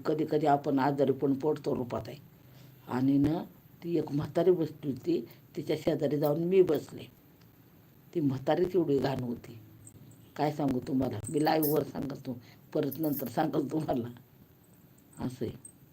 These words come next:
हो, रूपाताई, हे चांगलं नसतं. ए, गप्पा बसा, हे चांगलं नसतं. उगाच नका मला कामाला लावू, बसा गप.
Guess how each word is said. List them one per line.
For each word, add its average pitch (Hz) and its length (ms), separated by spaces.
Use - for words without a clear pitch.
हो, 151 240
रूपाताई, 131 480
हे 135 140
चांगलं 139 500
नसतं. 135 240
ए, 135 80
गप्पा 147 300
बसा, 156 240
हे 117 100
चांगलं 120 440
नसतं. 127 280
उगाच 131 320
नका 143 240
मला 139 240
कामाला 131 400
लावू, 113 240
बसा 143 300
गप. - 200